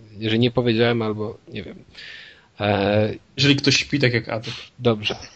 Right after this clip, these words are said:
Speaker 1: <laughs> Crysis dwa jest, y, graficznie super. Nie wiem, wydaje mi się tak na oko, że to jest najlepiej wy-, wyglądająca gra na konsolach, jaką widziałem chyba. Ale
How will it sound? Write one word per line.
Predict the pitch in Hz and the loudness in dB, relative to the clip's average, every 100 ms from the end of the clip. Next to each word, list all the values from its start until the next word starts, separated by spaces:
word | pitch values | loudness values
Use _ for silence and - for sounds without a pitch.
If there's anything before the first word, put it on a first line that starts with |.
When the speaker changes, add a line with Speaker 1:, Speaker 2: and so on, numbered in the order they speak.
| - | 0
Speaker 1:
<laughs> | 135 117 117 | 2 2 2
Crysis | 151 143 151 139 139 139 | 4 6 4 4 4 4
dwa | 123 117 131 143 175 - - - - - _ | 2 4 4 4 0 -2 -12 -16 -18 -20 _
jest, | 120 123 127 - - _ | 4 4 4 -2 -16 _
y, | - 107 98 87 - 113 | -14 -10 -10 -12 -16 -8
graficznie | 131 117 113 - 143 - - 127 120 117 113 110 | 0 2 2 0 -6 -4 -4 0 2 2 -2 -6
super. | - 127 - 67 - _ _ _ _ _ - 98 90 107 | -2 -2 -2 -8 -12 _ _ _ _ _ -14 -12 -10 -2
Nie | 123 131 | 0 4
wiem, | 123 120 | 4 2
wydaje | 113 117 120 120 | -2 2 4 4
mi | 120 | 2
się | - | -2
tak | 117 117 113 | -2 -2 2
na | 113 | 2
oko, | 117 110 110 113 - _ _ - - _ _ | 2 0 0 0 -6 _ _ -20 -20 _ _
że | 107 107 | -4 2
to | 117 | 4
jest | 113 | 4
najlepiej | 120 117 120 120 107 | 4 4 4 2 0
wy-, | 107 | 0
wyglądająca | 107 110 110 110 113 117 117 107 | -2 0 2 4 6 4 2 0
gra | 107 110 | 2 2
na | 107 | 2
konsolach, | - 95 113 104 101 | 0 -2 0 2 2
jaką | 98 95 101 | 0 0 -4
widziałem | 98 98 92 87 92 | 0 2 4 2 -2
chyba. | 92 85 85 - - | -6 -8 -10 -14 -8
Ale | 92 | -4